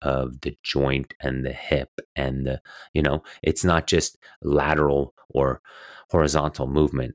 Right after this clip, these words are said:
And you're actually really good about doing that for your own self to make sure how everything sits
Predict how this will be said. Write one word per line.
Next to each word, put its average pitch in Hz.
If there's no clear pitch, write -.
And 69
you're 92
actually 78
really 76
good 80
about 69
doing 73
that 69
for -
your 69
own 73
self 123
to -
make 67
sure 78
how 71
everything 71
sits -